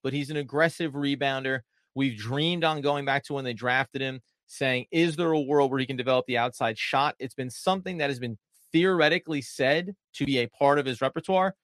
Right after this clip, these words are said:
We've yet to really see that come to fruition at the N B A level. And as we saw, even after the trade of Kevin Durant and Kyrie Irving and bringing back in Mikal Bridges and Cameron Johnson and Dorian Finney-Smith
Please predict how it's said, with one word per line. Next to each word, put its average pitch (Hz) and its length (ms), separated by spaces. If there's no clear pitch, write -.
We've 127 120
yet 143 180
to 127 120
really 131 360
see 143 260
that 135 180
come 135 200
to 127 100
fruition 123 480
at 113 60
the 117 120
N 117 140
B 110 200
A 107 60
level. 175 420
And 180 420
as 143 180
we 147 100
saw, 120 480
even 233 400
after 208 320
the 175 100
trade 131 440
of 123 140
Kevin 160 260
Durant 160 340
and 143 100
Kyrie 143 400
Irving 127 280
and 104 100
bringing 156 380
back 151 280
in 120 380
Mikal 151 380
Bridges 143 600
and 113 120
Cameron 147 380
Johnson 139 600
and - 140
Dorian 156 400
Finney-Smith 139 640